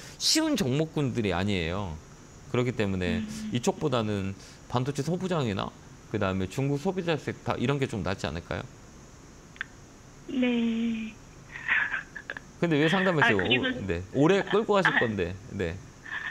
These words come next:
Speaker 2: 아, 근데 제가 제일 궁금한 거는 사실
Speaker 1: 네,
Speaker 2: 여기
Speaker 1: 네.
Speaker 2: 종목 말씀하라고 하셔서 했는데
Speaker 1: 네, 네.
Speaker 2: 예수금을 늘리는 시점을 언제로 잡아야 되는지가 제-,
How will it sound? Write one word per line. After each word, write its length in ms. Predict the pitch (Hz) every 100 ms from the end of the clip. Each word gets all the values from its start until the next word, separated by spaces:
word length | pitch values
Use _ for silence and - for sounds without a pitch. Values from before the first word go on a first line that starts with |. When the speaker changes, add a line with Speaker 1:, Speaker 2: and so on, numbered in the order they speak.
| -
Speaker 2:
아, 240 | - 226
근데 280 | 226 254 262
제가 300 | 262 240 247 233 -
제일 180 | - 220 214
궁금한 560 | 208 220 254 262 233
거는 300 | 214 208 208
사실 260 | 240 240 214
Speaker 1:
네, 300 | 214 214 185
Speaker 2:
여기 80 | 160
Speaker 1:
네. 60 | 151
Speaker 2:
종목 420 | 208 233 240 -
말씀하라고 840 | 185 185 226 220 220 262 269 254 226
하셔서 260 | 226 214
했는데 460 | 226 240 247 226 196
Speaker 1:
네, 440 | 196 196 196 170
네. 260 | 165 82 78 -
Speaker 2:
예수금을 600 | 233 240 359 302 285 240
늘리는 440 | 202 220 269 262 254
시점을 500 | 277 - 262 240 190
언제로 420 | 190 202 254 247
잡아야 400 | 226 185 196 202
되는지가 840 | 196 190 180 180 180 175 - -
제-, 180 | -